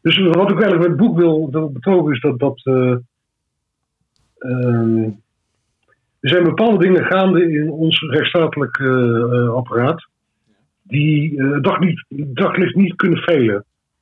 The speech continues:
En dat komt vooral naar voren toe als je mensen, eh, moedwillig om politieke redenen gaat opsluiten.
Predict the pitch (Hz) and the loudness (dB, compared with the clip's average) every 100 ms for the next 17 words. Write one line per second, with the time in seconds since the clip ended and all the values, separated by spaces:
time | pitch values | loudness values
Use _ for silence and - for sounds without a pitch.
0 | _ _ _ - _ _ _ _ - 147 | _ _ _ -20 _ _ _ _ -8 -2
1 | 156 156 - - 165 - 151 208 151 139 | 2 2 0 -2 -2 0 2 4 4 2
2 | 131 127 151 127 151 147 170 160 151 139 | 0 0 0 0 0 2 2 2 0 -4
3 | 123 _ _ _ _ _ _ 95 139 139 | -6 _ _ _ _ _ _ _ -6 -2
4 | 135 131 160 127 139 220 160 - - - | 0 2 2 2 2 2 2 -2 -6 -8
5 | 143 123 151 127 226 185 143 139 131 139 | -6 -2 -2 0 0 0 0 0 0 -2
6 | 151 180 208 - 110 107 113 | -2 -2 -2 -2 -2 -4 -6